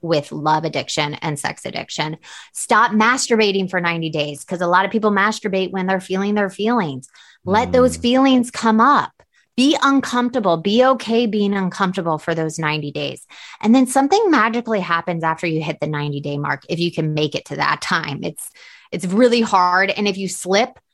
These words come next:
Speaker 1: restart your time. It's okay. Like, don't be hard on yourself. You're, you're trying something new. You're breaking generational habits usually,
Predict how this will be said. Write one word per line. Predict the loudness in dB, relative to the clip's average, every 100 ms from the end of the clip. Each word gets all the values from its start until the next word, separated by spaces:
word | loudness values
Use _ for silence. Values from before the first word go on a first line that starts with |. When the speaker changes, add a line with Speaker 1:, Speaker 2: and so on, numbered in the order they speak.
| _ -8
Speaker 1:
restart | -2 -2 0 0 0
your | 2
time. | -2 0 0 2 0 -4
It's | -4 0
okay. | 0 0 -2 -2 -6 -10 -6
Like, | -4 -2
don't | 0 0
be | 2 -2
hard | 0 0 2
on | 2
yourself. | 2 0 -2 -2 -2
You're, | -4 -6 -6 -20 -10
you're | -2 -2
trying | 0 2 4 4
something | 2 2 2 2
new. | 2 0
You're | 0 0 0
breaking | 0 -2 2 4 2 0 0 0
generational | 0 0 2 4 2 0 0 2 2
habits | 2 0 2 0 -4
usually, | -6 -6 -6 -8 -10 -12